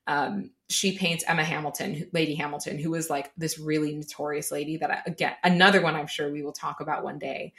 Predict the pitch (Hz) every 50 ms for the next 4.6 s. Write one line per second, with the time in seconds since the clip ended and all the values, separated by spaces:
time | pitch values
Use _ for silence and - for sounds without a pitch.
0 | - - - - - _ - 196 190 196 - 190 165 156 151 156 156 151 - 147
1 | 147 - - 165 175 175 175 170 170 160 165 160 156 151 147 147 143 135 - 143
2 | 143 - 139 - 151 147 147 139 139 143 139 135 - 156 165 175 - - - 147
3 | 127 - - 58 - - _ _ _ _ _ _ _ - 165 156 170 147 143 123
4 | - - - - 143 - - 131 135 135 135